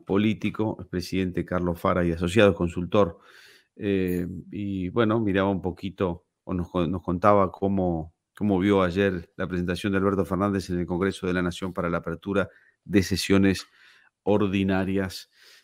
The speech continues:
Este, y esta, esta historia, ¿no? de, de Fernández yendo a un lado y al otro, tratando de conformarla a Cristina,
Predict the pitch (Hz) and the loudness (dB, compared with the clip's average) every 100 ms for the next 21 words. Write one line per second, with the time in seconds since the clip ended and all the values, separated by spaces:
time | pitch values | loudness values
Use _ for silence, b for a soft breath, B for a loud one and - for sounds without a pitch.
0 | _ - 95 90 - 98 90 85 78 - | _ -8 -6 -6 -8 -4 -2 -2 -4 -4
1 | 101 98 101 92 98 95 95 87 117 98 | -6 -4 -6 -4 -6 -6 -4 4 4 6
2 | 85 107 107 92 87 82 85 - 85 98 | 4 2 2 2 0 -4 -8 -8 -2 2
3 | 107 101 98 - - _ _ _ - 95 | 2 4 0 0 -14 _ _ _ -2 0
4 | 98 90 90 101 110 95 87 107 117 - | 2 4 6 6 6 4 4 8 6 6
5 | 85 78 _ _ _ 90 - 107 98 87 | -4 -10 _ _ _ -12 -4 -2 -2 -2
6 | 85 - 87 101 104 92 85 80 80 - | -4 -6 -2 0 2 0 0 -4 -10 -4
7 | 113 117 117 | 0 2 0